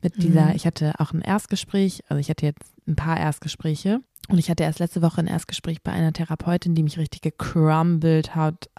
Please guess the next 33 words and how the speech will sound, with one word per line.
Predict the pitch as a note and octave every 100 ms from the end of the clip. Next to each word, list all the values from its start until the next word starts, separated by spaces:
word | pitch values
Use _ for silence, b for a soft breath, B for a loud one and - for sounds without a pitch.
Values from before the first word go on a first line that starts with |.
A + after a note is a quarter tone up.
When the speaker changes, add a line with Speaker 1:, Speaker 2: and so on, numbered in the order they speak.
| -
Speaker 1:
Alter, | - E3 D#3 D3+
hab | D3
ich | D#3+ -
geheult. | D3+ C#3+ C#3 D3 C#4 -
Speaker 2:
Mhm. | G#3+ G3 G3 G3
Speaker 1:
Und, | G3+ E3+ - -
ähm, | F#3 E3+ E3 -
ich | -
hab | F#3 _ _ -
wirklich | F3+ E3+ -
jahrelang | D#3+ D#3+ D#3+ D#3 D#3
sehr, | D#3
sehr | D#3 D3
wenig | D3+ D#3 -
geweint | D3 B2+ C#3 F3+ - _ B B B B
und | - F3 D#3
da | D#3 D3+ - E3+
bin | D#3
ich | D3 D#3
wirklich | D3+ D3+ -
in, | D3+ D3 D3 - _
in | D#3 D3+ D3+
Tränen | - F#3+ G#3 G3+ -
ausgebrochen. | F3 - D#3+ D#3+
Es | D#3
hat | F3+
auch | - -
total | G3 G3 G3
gut | G3+
getan, | D#3 - D3
aber | E3
ich |
hab | D3+